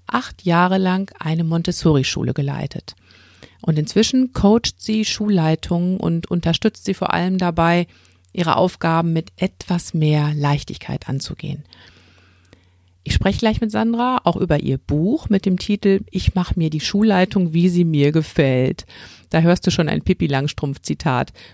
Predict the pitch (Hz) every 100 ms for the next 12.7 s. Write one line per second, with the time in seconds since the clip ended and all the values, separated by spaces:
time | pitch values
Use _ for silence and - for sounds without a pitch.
0 | - 170 156 156 156 - 170 160 160 135
1 | 139 131 139 - 135 - 180 160 147 143
2 | - 214 262 233 147 165 156 143 147 -
3 | - - _ - 180 175 160 156 143 143
4 | 143 139 139 - - 277 214 - - 135
5 | 135 226 285 - - - _ - 311 359
6 | - - - 196 - - - 180 180 170
7 | 170 180 - 156 165 - 180 175 339 262
8 | 156 - 147 - 139 143 156 190 - 247
9 | 220 220 202 - 190 180 170 - 190 185
10 | 170 160 - 165 160 156 185 185 175 180
11 | 160 151 160 160 147 156 180 170 160 160
12 | 151 - 147 147 139 143 143